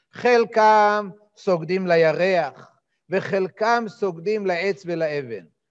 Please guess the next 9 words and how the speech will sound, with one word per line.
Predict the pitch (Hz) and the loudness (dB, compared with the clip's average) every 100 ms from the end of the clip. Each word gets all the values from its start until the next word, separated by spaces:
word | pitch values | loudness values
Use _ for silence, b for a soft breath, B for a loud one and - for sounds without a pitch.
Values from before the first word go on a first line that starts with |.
| _ _ | _ _
אבל | 107 107 101 139 196 202 190 185 | -10 -10 -6 0 4 4 4 2
ישראל | 160 135 - 139 139 214 262 254 233 220 185 - - _ | -2 -10 -12 -8 -4 0 4 6 6 4 0 -8 -20 _
אינם | 123 123 127 147 180 185 165 | -8 -8 -6 -4 -2 -2 -4
עובדים | 143 131 135 170 156 | -6 -6 -10 -10 -8
אלא | 147 156 151 143 | -8 -4 -4 -4
את | 143 | -8
אלוקים | 120 113 _ 113 104 | -12 -14 _ -18 -16
בעצמו. | 101 95 _ _ _ _ _ _ _ _ _ _ _ _ _ _ _ _ | -18 -20 _ _ _ _ _ _ _ _ _ _ _ _ _ _ _ _
זה, | 104 156 | _ 0